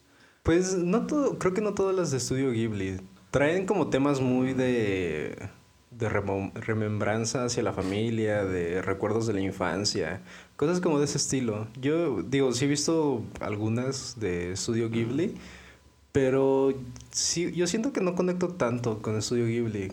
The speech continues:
Speaker 1: como que todo el mundo fantasioso, como todo lo bonito. Sí me gusta, por ejemplo, el viaje de Chihiro, que no es así como todo bonito, pero
Speaker 2: Ujú.
Speaker 1: se nota porque estaba compitiendo como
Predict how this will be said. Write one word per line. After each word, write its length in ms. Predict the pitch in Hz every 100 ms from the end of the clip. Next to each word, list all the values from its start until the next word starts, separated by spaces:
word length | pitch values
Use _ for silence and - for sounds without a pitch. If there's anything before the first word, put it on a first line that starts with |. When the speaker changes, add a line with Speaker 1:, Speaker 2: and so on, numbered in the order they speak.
| -
Speaker 1:
como 280 | 110 110 110
que 200 | 113 110 - -
todo 280 | 117 127
el 180 | 131 120
mundo 360 | 110 113 113 120
fantasioso, 1040 | 123 107 98 - 104 110 107 110 107 107 -
como 260 | 104 98
todo 240 | 98 110 120
lo 100 | 117
bonito. 520 | 104 107 107 135 147 - - - _ _ _ _
Sí 180 | - 160
me 100 | 190
gusta, 420 | 175 170 190 240 208
por 120 | - 117
ejemplo, 480 | 113 120 117 107
el 180 | 101 101
viaje 280 | 101 113 139
de 300 | 127 113 101
Chihiro, 560 | 98 113 104 120 110 95 -
que 120 | -
no 140 | 110 120
es 400 | 113 - - 110
así 220 | 90 117
como 180 | 120 110
todo 180 | 117 117
bonito, 420 | 117 117 117 160 170 - - - -
pero 520 | 120 113 110 107 104
Speaker 2:
Ujú. 100 | 98 -
Speaker 1:
se 280 | - - 120
nota 440 | 113 107 123 117
porque 880 | 120 107 92 107 104 104 98 85 65
estaba 340 | 98 110 107 107
compitiendo 560 | 104 101 113 107 104
como 500 | 101 95 92 85 60